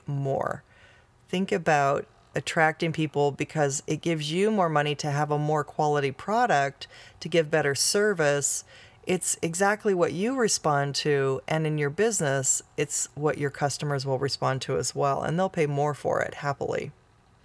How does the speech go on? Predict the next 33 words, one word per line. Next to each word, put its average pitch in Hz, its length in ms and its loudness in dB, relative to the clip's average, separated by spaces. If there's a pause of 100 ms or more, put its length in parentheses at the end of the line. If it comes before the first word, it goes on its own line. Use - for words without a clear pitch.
(500)
So 226 380 2 (100)
all 277 160 2
products 190 460 2
can 165 140 0
differentiate 147 640 2
themselves, - 500 0
even 233 360 2
water. 143 520 2
Yes, 233 360 0 (140)
you 202 160 -4
can 262 160 -4
buy 226 220 4
water 160 640 2
that 160 80 -2
gives 151 260 0
back 147 220 2
to - 80 -6
the 135 140 0
rainforest. 202 880 2 (280)
You 143 100 -4
could 135 160 -2
buy 120 180 2
spring 233 400 2
water, 196 340 4
sparkling 220 480 0
water. 165 420 4 (400)
Even 262 220 0
Trump 240 380 2 (120)
has 170 240 4
a 160 100 0
brand 147 420 2
of 147 120 -2
water. 151 480 2